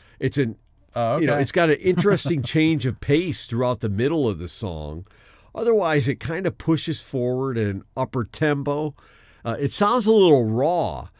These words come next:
Speaker 1: not as polished as a lot of the rest of the album. It's just, it's like it's missing something. There's,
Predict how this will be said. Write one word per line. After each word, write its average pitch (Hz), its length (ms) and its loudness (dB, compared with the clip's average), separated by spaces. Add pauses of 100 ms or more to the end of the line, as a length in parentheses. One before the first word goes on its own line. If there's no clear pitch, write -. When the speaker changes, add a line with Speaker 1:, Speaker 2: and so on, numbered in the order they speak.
(320)
Speaker 1:
not 170 240 -2
as 156 140 0
polished 160 720 -2
as 113 180 -2
a 117 60 -2
lot 120 300 -4
of 113 100 -4
the 101 80 -2
rest 113 340 -6
of 120 80 -4
the 104 160 0
album. 147 520 -4 (260)
It's - 200 -6
just, - 540 -6 (340)
it's 123 200 -6
like 139 220 -2
it's 123 220 -6
missing 151 560 0
something. 98 760 -6 (180)
There's, 110 600 -4